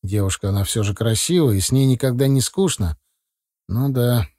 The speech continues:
вчера было тоже очень нескучно. Рафаэлю казалось, что остальные гости смеялись над ним. Пришел с девушкой и передал, получается, ее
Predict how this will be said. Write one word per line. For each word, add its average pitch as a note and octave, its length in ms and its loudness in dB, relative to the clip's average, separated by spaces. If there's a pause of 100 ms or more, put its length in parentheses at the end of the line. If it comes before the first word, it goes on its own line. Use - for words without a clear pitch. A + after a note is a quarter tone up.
вчера B2+ 400 -2
было D3 240 2
тоже A#2+ 320 0
очень A2 240 2
нескучно. G#2 640 0 (420)
Рафаэлю C#3 560 2
казалось, C3+ 460 2
что - 180 -2
остальные C#3+ 480 2
гости C#3 360 2
смеялись C#3+ 640 2
над C3+ 260 2
ним. A2 300 2 (400)
Пришел B2 420 0
с A2+ 80 0
девушкой B2+ 500 0
и A#2 40 0
передал, C3+ 460 2
получается, C3 640 0
ее A#2+ 340 2